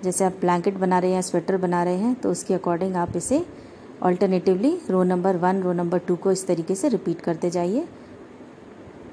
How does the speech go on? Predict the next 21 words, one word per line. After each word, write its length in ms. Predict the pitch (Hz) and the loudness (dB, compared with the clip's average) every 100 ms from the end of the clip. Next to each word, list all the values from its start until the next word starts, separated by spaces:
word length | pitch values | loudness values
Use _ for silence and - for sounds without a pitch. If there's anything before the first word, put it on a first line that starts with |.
| - - - - - - - - - - - - | -20 -20 -20 -20 -20 -20 -20 -20 -20 -20 -14 -6
तो 80 | 185 | -4
आपका 280 | 165 - 233 | -2 -4 -2
pattern 380 | 170 156 247 370 - - - - - - | -2 0 -2 -4 -12 -20 -20 -20 -16 -8
complete 400 | 180 - 160 160 | -6 -4 -4 -4
हो 40 | |
जाता 280 | 151 156 - | -8 -8 -8
है। 100 | 160 156 - - - - - - - - | -12 -14 -18 -20 -20 -20 -20 -20 -20 -8
तो 60 | 170 | -4
देखिए, 220 | 175 202 | -2 0
complete 380 | 185 160 196 196 | -2 0 -2 0
होने 180 | 180 175 | 0 0
के 100 | 185 | 0
बाद 220 | 175 175 | 0 0
कुछ 180 | 180 175 | -2 -4
इस 120 | 170 | -4
तरीके 300 | 185 170 190 | -2 -2 0
का 100 | 185 170 | 0 0
design 340 | 170 175 175 | 0 -2 -2
आपको 220 | 175 180 | -2 -4
दिखाई 320 | 170 - 175 | -4 -4 -4
देगा। 280 | 170 175 254 | -2 -2 -4